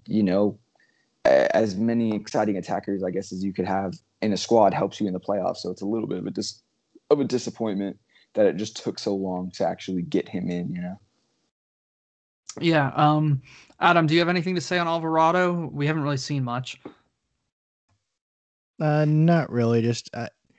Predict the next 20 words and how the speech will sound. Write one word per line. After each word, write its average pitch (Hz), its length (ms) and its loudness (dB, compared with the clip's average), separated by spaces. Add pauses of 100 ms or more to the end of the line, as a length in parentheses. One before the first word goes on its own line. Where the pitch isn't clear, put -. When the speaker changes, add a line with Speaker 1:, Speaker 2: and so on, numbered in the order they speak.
(420)
Speaker 3:
I 214 80 6
think 269 320 2
that 143 400 6
Alvarado 123 560 6
is 113 140 0
more 120 280 4
brought 113 280 0
in 120 360 -4 (120)
for 107 340 -2
next 107 480 -4
season 143 520 -2
rather 107 340 -2
than 110 180 -4
this 120 160 -2
season. 139 360 -2
Anything 117 500 -2
that 104 160 -4
he 113 100 -12
gives 107 280 -6
us - 180 -12